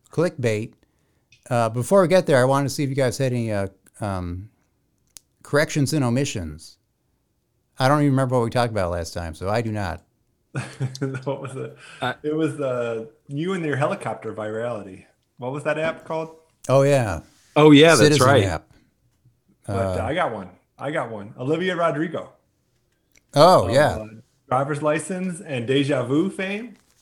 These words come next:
Speaker 2: the two hit songs out right now.
Speaker 1: That's
Speaker 2: She
Speaker 1: right.
Speaker 2: is part of the, uh, Disney, uh, family.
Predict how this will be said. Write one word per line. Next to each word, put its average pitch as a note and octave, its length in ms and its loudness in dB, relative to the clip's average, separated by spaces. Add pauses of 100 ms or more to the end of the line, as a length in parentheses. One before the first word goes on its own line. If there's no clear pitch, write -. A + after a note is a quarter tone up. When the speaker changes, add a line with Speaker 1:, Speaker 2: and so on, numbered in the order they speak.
(320)
Speaker 2:
the C3 60 -16
two - 180 -6
hit D#3+ 180 -4
songs D#3 300 -2
out E3 140 2
right F3+ 140 -2
now. G#3 300 -6 (320)
Speaker 1:
That's - 160 -6
Speaker 2:
She C#3+ 80 -2
Speaker 1:
right. G3 160 -2
Speaker 2:
is A3+ 240 -4
part E3 240 -4
of D3 100 -4
the, D#3 300 0
uh, C#3 220 2
Disney, D#3+ 580 -4
uh, C#3+ 220 -2
family. E3 320 -8